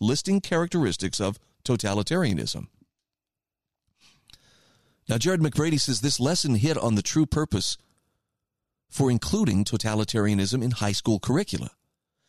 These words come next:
And that purpose is not to honor the likes of Stalin or Hitler or Mussolini, nor is that purpose, uh, to provide the methods of totalitarianism as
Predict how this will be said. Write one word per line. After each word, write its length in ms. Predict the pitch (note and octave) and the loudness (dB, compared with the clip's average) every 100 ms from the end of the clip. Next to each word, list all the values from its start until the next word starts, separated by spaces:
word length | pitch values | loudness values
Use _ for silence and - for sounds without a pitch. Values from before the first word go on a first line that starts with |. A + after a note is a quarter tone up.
| _ - | _ -2
And 100 | C#3+ | 0
that 140 | B3 | 0
purpose 320 | - D4 B3 A3+ | 0 0 0 -2
is 120 | E3+ | 0
not 200 | F#3 F#3+ | 0 0
to 120 | A3+ - | -2 0
honor 400 | D#3+ B2 G#2 D3 | 2 2 2 2
the 100 | B2 | 2
likes 320 | F2+ A#2+ - | 2 0 -2
of 120 | D#3+ | -2
Stalin 560 | - - A2 A2 A#2 C3+ | -2 -2 0 0 0 2
or 140 | A#2 | 0
Hitler 440 | A2 G2+ F#2 G2 | 0 -2 0 2
or 160 | A2 A#2+ | 2 2
Mussolini, 720 | G#2 F#2 G2+ A#2 E3+ D2 - _ _ _ _ _ _ _ _ - | 2 0 0 0 0 -2 -10 _ _ _ _ _ _ _ _ -4
nor 220 | F#2 A2 | 0 2
is 100 | C3+ | 2
that 300 | B2 C3 - | 0 -2 -2
purpose, 560 | - A#2+ B2+ C#3 - A#2+ | 0 2 0 -2 -2 0
uh, 180 | G2 F#2+ _ - | 0 -2 _ -8
to 140 | - | -4
provide 460 | - A2+ A2 A#2+ A#2+ | 0 0 0 -2 -2
the 80 | A2 | 0
methods 500 | A#2 A3+ - F2 G2 | 0 0 -4 -4 -4
of 80 | - | -4
totalitarianism 960 | G2+ G#2 F#2+ E2+ A2 G2+ F#2 F#2 C#3 | -4 -2 -2 -2 0 0 0 0 0
as 100 | G#2+ | -2